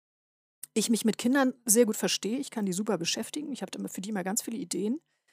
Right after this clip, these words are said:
Und wenn ich mal aufpassen musste, äh,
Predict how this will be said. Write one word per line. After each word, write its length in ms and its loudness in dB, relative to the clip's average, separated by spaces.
Und 340 8
wenn 540 6
ich 200 0
mal 120 4
aufpassen 480 4
musste, 580 4
äh, 440 -2